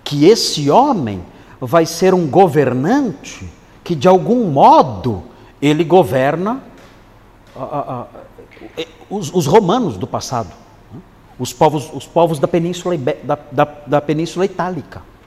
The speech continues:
Não sei. Ah,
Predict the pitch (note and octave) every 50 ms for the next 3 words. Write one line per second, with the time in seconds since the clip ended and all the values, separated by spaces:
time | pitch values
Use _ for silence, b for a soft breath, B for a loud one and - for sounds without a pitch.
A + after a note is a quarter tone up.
0 | - - _ - - - - - - - - - _ - _ _ _ _ _ _
1 | _ - - - - - - - - - - - C3+ D3 E3+ F3 - - - -
2 | - - - - _ - _ _ _ _ - - - - - b b b b b
3 | b b b b b b b C#3+ C#3+ C#3 C3+